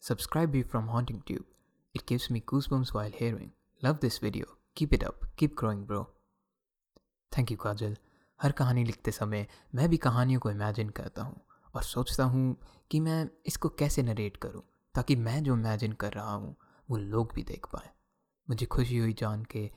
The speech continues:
कि ये कहानी आप तक उसी तरीके से पहुँच पाई। प्रशांत जायसवाल कहते हैं कि "I just loved the way admin made thumbnail for three K views। So surreal how you find happiness in small things।"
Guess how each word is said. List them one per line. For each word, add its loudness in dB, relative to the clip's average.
कि -2
ये 4
कहानी 0
आप -2
तक -14
उसी 0
तरीके -2
से -10
पहुँच -8
पाई। -8
प्रशांत 4
जायसवाल 4
कहते -4
हैं -8
कि -4
"I 4
just 0
loved 2
the 2
way 4
admin 4
made 2
thumbnail 0
for -2
three 2
K 0
views। -8
So 4
surreal 2
how 2
you 0
find -4
happiness 2
in -6
small -2
things।" -8